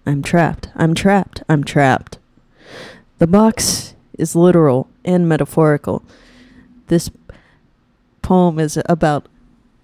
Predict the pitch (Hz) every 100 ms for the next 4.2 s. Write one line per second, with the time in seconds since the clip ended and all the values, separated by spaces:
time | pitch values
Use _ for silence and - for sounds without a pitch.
0 | _ _ 170 180 180 180 175 180 165 156
1 | - - 170 165 156 - 160 147 143 143
2 | 147 165 147 147 - - _ - _ _
3 | _ _ _ - 175 170 165 - 202 190
4 | 170